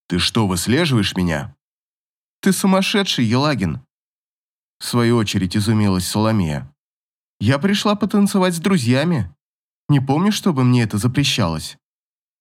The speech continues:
"И ты выбрала именно тот клуб, куда хожу я?" "Вот ещё. Здесь Севкин брат работает. Он нам скидку сделает на бар и кухню. Так дешевле".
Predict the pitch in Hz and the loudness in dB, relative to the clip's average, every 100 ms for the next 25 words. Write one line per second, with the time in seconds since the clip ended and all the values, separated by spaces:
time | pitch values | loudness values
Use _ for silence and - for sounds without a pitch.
0 | _ _ _ 98 95 - 113 117 127 117 | _ _ _ -2 -2 0 2 2 2 2
1 | 110 113 113 117 107 127 120 - 127 131 | 2 2 2 2 2 0 -2 0 0 0
2 | - 117 110 110 123 117 143 190 - _ | 0 0 0 0 2 2 2 0 -4 _
3 | _ _ _ _ _ _ _ - 180 196 | _ _ _ _ _ _ _ -2 2 4
4 | 202 175 127 110 90 - _ _ _ _ | 2 0 0 -2 -4 -6 _ _ _ _
5 | _ _ - 143 151 170 - 170 160 170 | _ _ -4 -2 2 0 0 -2 0 -2
6 | 156 - - 139 117 107 98 87 - _ | 0 0 0 0 0 -2 -2 -6 -8 _
7 | _ _ 175 175 180 175 - 170 185 131 | _ _ 0 2 2 -2 -4 -2 -2 0
8 | 139 117 104 110 98 120 151 127 110 117 | 0 0 0 0 0 0 -2 -2 -4 -2
9 | 143 131 - - _ - 123 110 156 - | -2 -4 -8 -18 _ -4 -2 0 0 0
10 | 113 95 117 95 | 0 0 0 -2